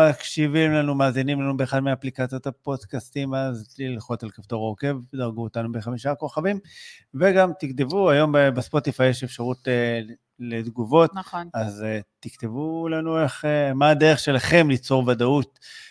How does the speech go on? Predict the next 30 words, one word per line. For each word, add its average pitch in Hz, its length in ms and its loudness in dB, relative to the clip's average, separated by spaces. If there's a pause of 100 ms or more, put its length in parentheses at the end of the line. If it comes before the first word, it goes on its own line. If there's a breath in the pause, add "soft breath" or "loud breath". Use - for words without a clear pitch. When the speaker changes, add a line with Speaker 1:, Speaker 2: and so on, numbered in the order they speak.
(140)
Speaker 1:
בשוק 123 280 -8
חסר 120 380 -2
ודאות. 123 400 0
תעקבו 131 260 2
אחרינו 135 380 0
באינסטגרם, 131 680 -2 (240)
טיק - 180 -4
טוק, 127 260 -4
תחפשו - 380 -10
השקעה 113 280 -6
נכונה. 127 400 -4 (800 loud breath)
אנחנו 127 300 2
נהיה 143 220 4
כאן, 156 340 4
אה, 151 60 2 (1040)
עוד 147 160 -6
שבועיים, 214 360 4 (260)
פרק 120 280 -2
נוסף, 180 420 -2
Speaker 2:
כן? - 60 -6
Speaker 1:
פרק 156 140 0
שמונים 143 340 -2
ואחד. 151 300 4 (200)
Speaker 2:
וואו. 202 140 2
Speaker 1:
איך - 140 0
נסכם 226 420 0
את, - 180 0
אה, 151 280 4
שמונים 135 360 -2
פרקים? 131 420 -4